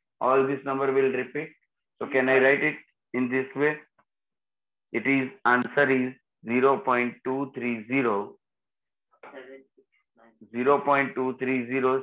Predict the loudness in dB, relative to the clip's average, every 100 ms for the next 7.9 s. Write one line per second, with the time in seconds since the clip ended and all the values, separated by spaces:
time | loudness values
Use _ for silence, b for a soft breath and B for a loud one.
0 | -2 -2 0 -2 -6 -10 -10 _ _ _
1 | _ -18 -10 0 0 0 -6 _ _ _
2 | _ _ _ _ _ _ _ _ _ _
3 | _ _ -14 -10 -6 -6 -8 -10 _ _
4 | _ _ _ _ -20 -14 -12 -8 -4 -4
5 | 0 2 4 4 2 -4 _ _ _ _
6 | -4 2 4 4 2 2 0 -2 -2 -4
7 | -6 -10 -10 -8 -2 0 2 0 -8